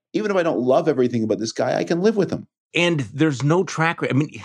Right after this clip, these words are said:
Speaker 2: I'm thinking of even with Richard Nixon, with all the people that went to prison, um, in Watergate. Um, you didn't have the kind of, uh, testimony against his character that you're, s-, you know, from his, from his cabinet and from his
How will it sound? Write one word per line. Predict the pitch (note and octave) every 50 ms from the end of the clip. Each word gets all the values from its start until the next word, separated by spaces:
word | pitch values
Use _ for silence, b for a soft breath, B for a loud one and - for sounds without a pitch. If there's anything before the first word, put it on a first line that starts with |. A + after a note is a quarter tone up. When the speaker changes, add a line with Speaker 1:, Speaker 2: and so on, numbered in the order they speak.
| - -
Speaker 2:
I'm | C#3+ C#3+
thinking | - - D#3+ D3 C#3 C3
of | B2 A#2+
even | A#2+ D3 C#3+ D#3+ D3
with | B2+ A#2+ A2 G#2+
Richard | C3 C3+ - - B2 G#2+
Nixon, | G#2+ A#2+ A#2+ - - F#2
with | E2+ E2+ F2
all | G2+ G#2+
the | G#2+
people | - - A#2+ A2+ - F#2+
that | E2+ E2+
went | - F#2 G#2 G#2 G2+
to | G2
prison, | - - A2+ A2 G#2 F#2+ F#2 D#2+ D2+ C#2+ -
um, | - F2 E2+ E2+ E2 E2+ E2+ -
in | - F#2+ F2+ F2 E2+
Watergate. | E2 E2+ E2+ F2 F#2+ F#2 F2+ F2+ E2 D2+ D2 C2+ C#2 b b b b b b b b _
Um, | A2+ A2+ A2 G#2+ G#2 G#2 G#2 - - A#2 B2 -
you | C3+ C3 D3 D#3+
didn't | B2+ G#2 - F#3 F#3 G3+ F3
have | D3 B2+ B2+ B2 A#2 A2+ G2+ F#2+ F#2+ - -
the | F2+ D#2+ G#2 G2+
kind | - - - - - A#2+ A#2+ A#2+ A#2+ A2+ -
of, | - F2 E2 D#2+ E2 E2+ F2 E2+ D#2 - E2+ E2+ -
uh, | D#2+ E2 D2+ - -
testimony | - - A#2 A2+ - - G#2 G2 F#2+ F#2 F2 F2 D#2+
against | D2 F2+ E2+ D#2+ F#2 F2+ F2+ F2+ - -
his | - F#2 E2+ D#2+
character | - - - - G2 F#2 F#2+ F2+ - - F2+ E2 D#2 D#2 - -
that | - D#2+ F#2 F2+ -
you're, | - G2
s-, | - - -
you | - - -
know, | A#2 G2+ G2
from | - - A2 G2+ F2+
his, | F#2+ F2+ F2
from | - - - G#2+ G2+
his | F#2 D#2+
cabinet | - - F#2+ F2+ F2+ F2 F2+ F#2 -
and | - F2+
from | - - F#2+ E2
his | D#2+ E2 D#2+ D2+